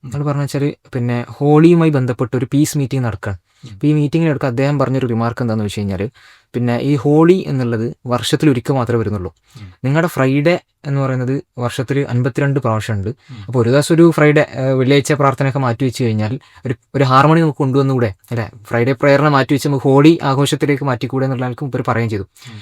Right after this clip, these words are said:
Speaker 2: അപ്പൊ ഇത് സമാജ്വാദി പാർ-, പാർട്ടി അതുപോലെ തന്നെ കോൺഗ്രസ് ഒക്കെ ഇതിനെ കണ്ടം ചെയ്തിട്ടുണ്ട്.
Speaker 1: ഉം.
Speaker 2: പക്ഷേ ഉത്തർപ്രദേശിലെ മുഖ്യമന്ത്രി യോഗി ആദിത്യനാഥ് ഈ വിഷയത്തെ ഓൺ ചെയ്തിട്ട് അദ്ദേഹം പറഞ്ഞൊരു കാര്യം എന്ന് വെച്ച് കഴിഞ്ഞാല്, പിന്നെ നമ്മൾക്ക് ഈ, നിങ്ങൾക്ക് ഫ്രൈഡേ ആ ഒരു പ്രശ്നം ഇല്ലാതിരിക്കാൻ,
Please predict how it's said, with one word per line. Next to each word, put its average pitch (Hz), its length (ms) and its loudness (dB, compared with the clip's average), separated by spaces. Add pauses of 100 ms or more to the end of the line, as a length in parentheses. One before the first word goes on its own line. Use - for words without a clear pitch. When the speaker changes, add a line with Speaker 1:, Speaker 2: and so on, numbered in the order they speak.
(120)
Speaker 2:
അപ്പൊ 180 120 6
ഇത് 190 380 6
സമാജ്വാദി 151 600 0
പാർ-, 147 360 -4
പാർട്ടി 143 260 -2
അതുപോലെ 139 220 0
തന്നെ 139 100 -2
കോൺഗ്രസ് 139 320 0
ഒക്കെ 139 120 -2
ഇതിനെ 135 180 -2 (160)
കണ്ടം 131 240 0
ചെയ്തിട്ടുണ്ട്. 110 380 -2
Speaker 1:
ഉം. 113 340 -16 (120)
Speaker 2:
പക്ഷേ 170 300 -2 (180)
ഉത്തർപ്രദേശിലെ 165 640 -2
മുഖ്യമന്ത്രി 131 600 0
യോഗി 131 260 -2
ആദിത്യനാഥ് 131 560 -2 (460)
ഈ 170 180 0 (100)
വിഷയത്തെ 139 340 -2
ഓൺ 127 200 0
ചെയ്തിട്ട് 127 220 -2
അദ്ദേഹം 123 260 0
പറഞ്ഞൊരു 120 240 -2
കാര്യം 113 160 -2
എന്ന് 113 100 -4
വെച്ച് 107 140 -8
കഴിഞ്ഞാല്, 113 260 -4 (380)
പിന്നെ 117 320 -2
നമ്മൾക്ക് 151 420 -2
ഈ, 156 300 -4
നിങ്ങൾക്ക് 175 320 0
ഫ്രൈഡേ 160 580 0
ആ 156 140 -2
ഒരു 165 120 4
പ്രശ്നം - 260 0
ഇല്ലാതിരിക്കാൻ, 160 480 4